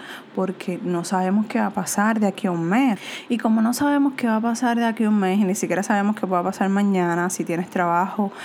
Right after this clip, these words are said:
eh, la semana que viene o si vas a seguir trabajando las mismas horas, o sea, tenemos que va-, empezar a eliminar esos adelantos de pagos o esa aceleración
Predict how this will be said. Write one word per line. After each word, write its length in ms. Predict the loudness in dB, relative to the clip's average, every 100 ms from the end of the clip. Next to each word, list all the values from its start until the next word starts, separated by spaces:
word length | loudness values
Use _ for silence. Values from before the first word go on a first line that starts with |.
| -14 -10 -2
eh, 140 | 0
la 120 | 0
semana 380 | 0 0 0 0
que 120 | 2
viene 600 | 2 2 2 2 2 0 0
o 580 | 0 0 0 0 -2 -6
si 220 | -6 -4
vas 140 | 0 0
a 60 |
seguir 300 | 0 0 0
trabajando 460 | 2 2 2 0 0
las 120 | 0
mismas 340 | 0 0 -2 -2
horas, 380 | 0 2 2 0 -4 -12 -16 -12
o 40 | -2
sea, 200 | -2 -2 -10 -12 -2
tenemos 320 | 2 2 0
que 360 | 0 0 0 -6 -4 -2
va-, 120 | 0
empezar 380 | 0 -2 -2 -2
a 60 |
eliminar 560 | 0 0 2 2 2 0
esos 600 | -2 -2 0 0 -2 -2
adelantos 520 | 0 2 2 0 -2 -2
de 120 | -2
pagos 580 | 0 0 0 -2 -6 -4
o 220 | 0 0
esa 260 | 0 -2 -2
aceleración 1160 | -2 -2 0 0 0 -2 -2 2 2 0 -6